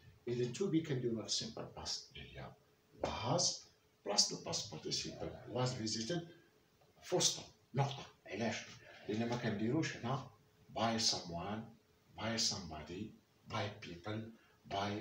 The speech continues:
I, you, he, she, it, we, you, they. ما كن-، ما كنديروهاش. لأن ما كتعطينا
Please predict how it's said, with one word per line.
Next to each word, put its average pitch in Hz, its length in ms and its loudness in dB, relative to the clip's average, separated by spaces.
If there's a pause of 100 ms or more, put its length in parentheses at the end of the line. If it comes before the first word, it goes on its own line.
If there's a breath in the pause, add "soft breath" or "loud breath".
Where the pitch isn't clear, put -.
(120)
I, 101 260 2 (260)
you, 104 280 2 (120)
he, 98 320 -2
she, 107 500 2 (340)
it, 110 280 6 (160)
we, 110 100 6 (180)
you, 107 220 2
they. - 260 -8
ما - 80 -8
كن-، 135 380 -4
ما - 120 -14
كنديروهاش. - 420 -8
لأن 151 180 2
ما 147 120 0
كتعطينا - 580 0